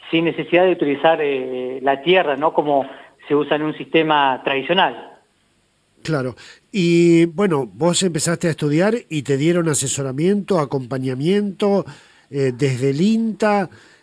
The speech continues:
Speaker 2: eh, ¿y qué nutrientes son los que se incorporan, eh, al agua? ¿Cómo es el sistema en sí, Gustavo?
Speaker 1: En reali-,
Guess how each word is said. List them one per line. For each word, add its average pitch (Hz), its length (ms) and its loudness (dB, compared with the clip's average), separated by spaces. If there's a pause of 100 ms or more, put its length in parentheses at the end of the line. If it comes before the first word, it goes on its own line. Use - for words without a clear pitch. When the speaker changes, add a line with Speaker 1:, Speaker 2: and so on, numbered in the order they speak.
(140)
Speaker 2:
eh, 160 320 0
¿y 180 120 -6
qué 220 200 2
nutrientes 214 720 2
son 175 260 0
los 185 140 2
que 151 100 -2
se 151 140 -4
incorporan, 156 800 0 (380)
eh, 135 360 0
al 143 220 -2
agua? 180 440 2
¿Cómo 202 220 2
es 202 140 2
el 180 120 0
sistema 165 580 -2
en 135 120 0
sí, 123 680 -4 (380)
Gustavo? 123 460 -6
Speaker 1:
En 202 160 4
reali-, 202 260 2